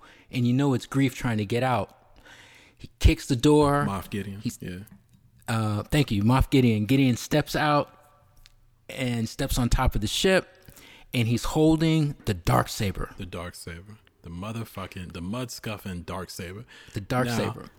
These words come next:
Speaker 2: when he was, you know, when they panned to the, w-, first of all, I knew when the ship went down, I knew he wasn't dead, and I was actually
Speaker 1: Right.
Speaker 2: kind of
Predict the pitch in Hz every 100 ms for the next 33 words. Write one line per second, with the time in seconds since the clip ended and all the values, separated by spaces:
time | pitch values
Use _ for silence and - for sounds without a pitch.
0 | - 101 117 123 208 180 139 - 156 156
1 | 131 135 131 185 165 139 131 113 104 107
2 | 113 - - 196 147 110 107 113 123 113
3 | 101 95 95 95 - 120 95 87 101 95
4 | 92 87 87 - 104 123 127 95 87 78
5 | 92 80 80 - 95 90 90 104 101 -
6 | 120 95 85